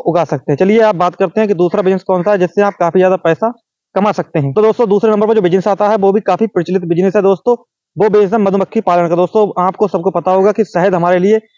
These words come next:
कितना लाभदायक है और कितना जरूरी हो गया है। शहद हर कोई खाना चाहता है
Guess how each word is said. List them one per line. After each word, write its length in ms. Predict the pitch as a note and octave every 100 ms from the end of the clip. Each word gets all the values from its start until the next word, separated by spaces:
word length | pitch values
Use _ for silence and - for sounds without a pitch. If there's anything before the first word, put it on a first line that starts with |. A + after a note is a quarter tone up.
| _ _
कितना 360 | F3 - F#3 A3 G#3+ _ _ -
लाभदायक 720 | D3+ F3 F#3 E3 D#3+ F3 E3
है 80 | G#3
और 80 | G3
कितना 280 | E3+ G3+ G3
जरूरी 320 | E3 E3+ G3
हो 140 | D#3+
गया 180 | D#3 F3
है। 140 | F3 F#3
शहद 400 | - E3 F#3+ F3+ _ _ -
हर 100 | D#3
कोई 160 | G3 F#3
खाना 220 | E3 F3
चाहता 340 | E3 D#3 E3
है 140 | D3+